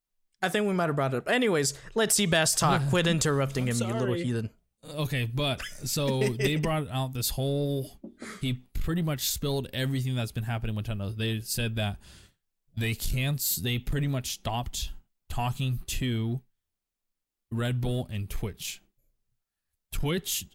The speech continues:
Speaker 2: and Red Bull put all the money together for the events. It was supposed to be a circuit, a legit circuit between all over the states and all over the world for Ultimate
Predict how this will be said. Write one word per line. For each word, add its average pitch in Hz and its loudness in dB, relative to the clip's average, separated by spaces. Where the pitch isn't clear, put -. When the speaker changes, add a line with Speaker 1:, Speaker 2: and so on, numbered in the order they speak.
Speaker 2:
and 139 0
Red 139 2
Bull 110 0
put 123 -2
all 110 0
the 139 0
money 135 0
together 117 0
for 120 -4
the 120 -2
events. 113 -4
It - -8
was 113 0
supposed 127 -2
to 127 0
be 123 0
a - -6
circuit, - -4
a 113 -4
legit 113 0
circuit 127 -2
between 113 -4
all 104 -4
over 143 0
the 147 -2
states 113 -4
and 104 -6
all 104 -2
over 113 -2
the 110 -2
world 98 -2
for 92 -2
Ultimate 113 -2